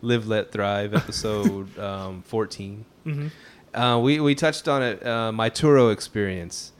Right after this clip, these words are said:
Speaker 2: Oh,
Speaker 1: And I
Speaker 2: yeah.
Speaker 1: did, I, I, I told you the, the ins and outs, but man, yeah, that's, uh, to go more in depth with that, I got, um, so me and my, me and my wifey and, uh, the, the two, the two kiddos, you know,
Speaker 2: Mm-hmm.
Speaker 1: our,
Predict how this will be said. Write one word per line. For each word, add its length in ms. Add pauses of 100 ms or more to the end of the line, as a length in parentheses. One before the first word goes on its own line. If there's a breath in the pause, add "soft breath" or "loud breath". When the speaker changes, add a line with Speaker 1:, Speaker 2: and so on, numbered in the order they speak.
(100)
Speaker 2:
Oh, 220
Speaker 1:
And 140
I 80
Speaker 2:
yeah. 280
Speaker 1:
did, 60
I, 240
I, 60
I 20
told 340
you 180
the, 280
the 120
ins 160
and 80
outs, 260
but 200
man, 240
yeah, 220
that's, 280
uh, 220
to 160
go 320
more 260
in 180
depth 340
with 160
that, 320 (480 soft breath)
I 140
got, 300
um, 380 (760)
so 140
me 140
and 80
my, 600 (120)
me 240
and 100
my 180
wifey 560 (480)
and, 720
uh, 300
the, 280
the 100
two, 600
the 80
two 200
kiddos, 600
you 80
know, 120
Speaker 2:
Mm-hmm. 340
Speaker 1:
our, 240